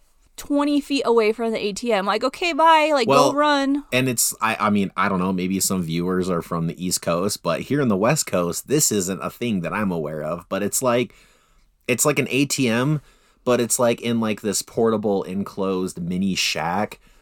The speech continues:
Speaker 2: but it's also in the dead smack middle of this parking lot. So they park, like, twenty spaces away from it, then they walk all the way to the A T M machine.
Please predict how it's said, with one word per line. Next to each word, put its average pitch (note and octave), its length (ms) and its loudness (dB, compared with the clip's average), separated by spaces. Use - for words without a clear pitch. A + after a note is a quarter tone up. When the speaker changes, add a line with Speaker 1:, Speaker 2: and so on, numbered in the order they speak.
Speaker 2:
but A2 120 2
it's - 100 2
also C#3+ 280 2
in C#3+ 60 0
the G#2 80 0
dead G#2+ 260 0
smack G2+ 440 -2
middle F2+ 260 -2
of D#2+ 80 -6
this E2 140 -6
parking C#2+ 440 -6
lot. A#1+ 320 -14
So - 140 -4
they G#2+ 100 0
park, C3 320 2
like, A2 340 0
twenty C3 360 0
spaces A#2 460 0
away G2 220 2
from D#2 280 -4
it, D#2+ 160 -8
then A#2 160 -2
they A#2 80 0
walk A2+ 400 2
all A2 240 4
the A2 80 0
way G#2 160 0
to G2+ 160 -4
the F#2 360 -2
A G2+ 120 -4
T F#2+ 220 -6
M F#2+ 100 -4
machine. D#2 480 -8